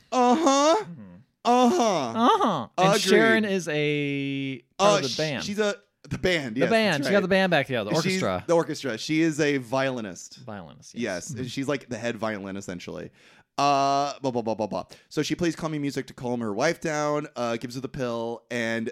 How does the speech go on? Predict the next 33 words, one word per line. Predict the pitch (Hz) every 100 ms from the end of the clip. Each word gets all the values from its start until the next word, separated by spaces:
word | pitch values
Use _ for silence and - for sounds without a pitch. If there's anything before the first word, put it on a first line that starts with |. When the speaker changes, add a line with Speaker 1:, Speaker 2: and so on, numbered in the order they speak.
| 123
Speaker 1:
then | 123
they | 123
talk | 123 117
about | 120
their | 113
daughter | 107 110
Petra, | 107 - 156 - 95 110 _ _ _
who | 131 123 120
is | 117
coming | 127 131
home | 127
with | 120 -
bruises. | 104 104 80 73 - - _ _ _ - _ _
Speaker 2:
That's | - -
not | -
good. | 80 101 135 -
Speaker 1:
Petra | 165 220 269 254 254 220
is | 160 143 139 127 -
an | 131
adorable | 110 101 160 175 180
Speaker 2:
Yeah, | 170 170
she's | 175
Speaker 1:
little | 185 185
Speaker 2:
cute. | 139
Speaker 1:
girl. | 117 113 110 _ _
She's | - 131
so | - - 156 175 196
sweet. | 185 - 143 127 123 127 _ _ _ _ _ -
Oh | 160
my | 165 160
God, | 147 135 131 - _ 143
who | 139 202 202
would | 196